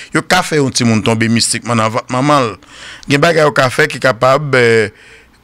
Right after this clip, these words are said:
est-ce que y a des bagages au café pour lui, pour empêcher ça, faire mauvais, mauvais jets, yo,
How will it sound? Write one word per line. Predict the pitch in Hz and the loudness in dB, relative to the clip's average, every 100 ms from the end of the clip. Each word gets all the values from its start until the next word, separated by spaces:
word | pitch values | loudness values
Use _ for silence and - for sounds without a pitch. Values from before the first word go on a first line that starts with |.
| _ | _
est-ce | 139 139 | -2 0
que | 170 | 0
y | |
a | |
des | |
bagages | 175 156 | 2 0
au | 139 | 2
café | 127 113 127 | -2 -2 -6
pour | 92 120 | -4 -2
lui, | 127 160 143 | 0 0 0
pour | 135 | -2
empêcher | 127 135 120 123 | -2 -2 -2 -2
ça, | 107 117 | -2 -2
faire | - 117 | -4 -4
mauvais, | 123 120 123 120 | -2 -2 -2 -2
mauvais | 127 127 131 | 0 0 0
jets, | 107 113 | 0 -2
yo, | 110 | -4